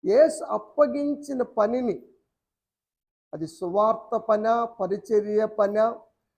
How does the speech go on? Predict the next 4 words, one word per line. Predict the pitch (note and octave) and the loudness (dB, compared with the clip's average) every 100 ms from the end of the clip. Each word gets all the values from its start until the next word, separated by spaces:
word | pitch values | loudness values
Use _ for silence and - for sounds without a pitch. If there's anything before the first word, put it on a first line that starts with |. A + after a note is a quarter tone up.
| _ D#3 | _ -8
నీకు | F3 A#3 D#4 D#4 | -4 -4 -4 -4
అప్పగించిన | - F#3+ - - D4 A#3+ C#4+ C#4+ C#4+ C4+ B3 | -4 -6 -10 0 2 2 -4 -4 -4 -4 -2
దానిని | A3+ G3 G#3 A3 A#3+ A#3+ A3+ - - | -2 0 2 2 2 -2 -4 -4 -2
యేసు | G#3+ C4 - C4+ | 0 0 -4 -8